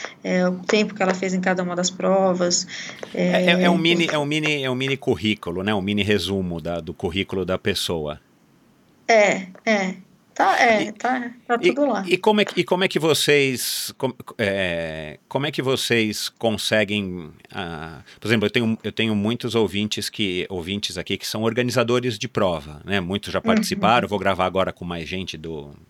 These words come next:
Speaker 2: do E V E e tal. É, essas pessoas, por exemplo, não tão no, no, não, as provas deles não estão.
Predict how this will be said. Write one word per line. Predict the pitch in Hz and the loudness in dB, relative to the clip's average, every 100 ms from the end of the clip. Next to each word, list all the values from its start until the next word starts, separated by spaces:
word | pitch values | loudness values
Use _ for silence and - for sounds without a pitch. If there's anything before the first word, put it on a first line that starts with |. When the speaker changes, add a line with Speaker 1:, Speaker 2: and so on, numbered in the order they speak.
| - | -14
Speaker 2:
do | 80 87 | -6 -4
E | 90 | -4
V | 80 80 | -6 0
E | 104 117 98 | 2 4 2
e | 85 | 0
tal. | - 127 - - - - - - | 0 0 -2 -20 -18 -8 -8 -6
É, | - 113 117 104 | 0 4 4 2
essas | 131 151 | 0 0
pessoas, | - 143 - 147 143 | 2 0 4 2 2
por | 147 | 2
exemplo, | 147 143 | 0 0
não | 151 135 | -2 4
tão | 139 143 | 4 4
no, | 139 139 131 | 2 0 0
no, | 123 117 110 101 98 | 0 0 -2 -4 -2
não, | 101 - | -2 -2
as | - | -4
provas | - 123 117 | 0 2 2
deles | 104 123 117 | 2 2 2
não | 117 123 | 0 0
estão. | 131 - 113 92 85 | 0 0 0 0 -4